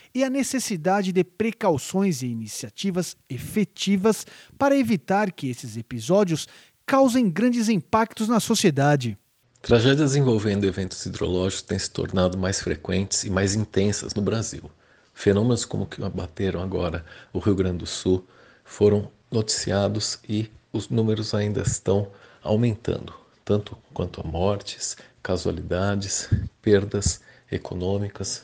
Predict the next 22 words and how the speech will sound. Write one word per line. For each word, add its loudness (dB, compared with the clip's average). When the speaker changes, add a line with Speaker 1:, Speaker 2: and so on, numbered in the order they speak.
Speaker 2:
e -8
sociais. -8
Esse -4
tipo -2
de -2
tragédia -2
ocorreu 4
recentemente -6
em -10
São -2
Sebastião, -4
em -4
janeiro. -2
E -2
da 4
mesma -2
forma, 0
é -2
um 0
evento -2
muito 0
raro. -12